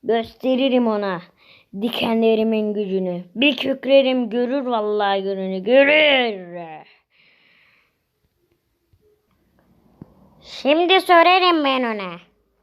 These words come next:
Gidiyorum. Gidiyorum. Aha da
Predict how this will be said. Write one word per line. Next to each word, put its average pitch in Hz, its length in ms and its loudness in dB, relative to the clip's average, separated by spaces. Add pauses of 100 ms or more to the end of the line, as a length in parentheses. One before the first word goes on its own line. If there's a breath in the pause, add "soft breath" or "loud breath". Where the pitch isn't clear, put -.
(680)
Gidiyorum. 214 1300 0 (3500 soft breath)
Gidiyorum. 208 1000 -6 (200)
Aha 226 600 -8
da 202 200 -6